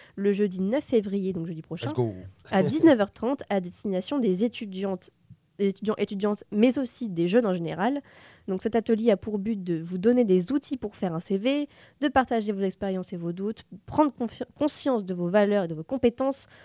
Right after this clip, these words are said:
Speaker 1: Euh, elle permet de proposer des activités pour réfléchir à votre image de vous-même.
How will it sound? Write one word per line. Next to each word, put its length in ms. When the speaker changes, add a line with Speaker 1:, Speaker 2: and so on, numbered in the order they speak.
Speaker 1:
Euh, 220
elle 60
permet 400
de 100
proposer 480
des 100
activités 480
pour 200
réfléchir 560
à 80
votre 240
image 320
de 100
vous-même. 480